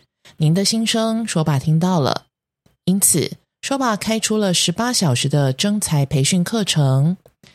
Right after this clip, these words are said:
完整参加之后，也有资格可以报名C L I短期游学团华语教师征选。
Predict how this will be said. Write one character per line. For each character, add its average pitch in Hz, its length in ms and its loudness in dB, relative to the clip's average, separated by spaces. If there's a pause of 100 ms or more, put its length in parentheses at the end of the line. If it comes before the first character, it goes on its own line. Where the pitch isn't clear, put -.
(340)
完 170 200 2
整 185 220 2
参 - 180 0
加 254 200 -2
之 277 120 -2
后， 240 440 -2 (220)
也 156 200 2
有 233 160 0
资 277 240 -2
格 180 300 0
可 180 180 -2
以 170 140 2
报 196 240 0
名 147 240 4
C 156 240 0
L 143 100 2
I 143 220 2
短 135 320 0
期 139 340 0
游 143 160 2
学 147 160 0
团 135 300 2
华 135 260 0
语 147 160 2
教 156 240 0
师 175 180 0
征 202 220 0
选。 - 320 -2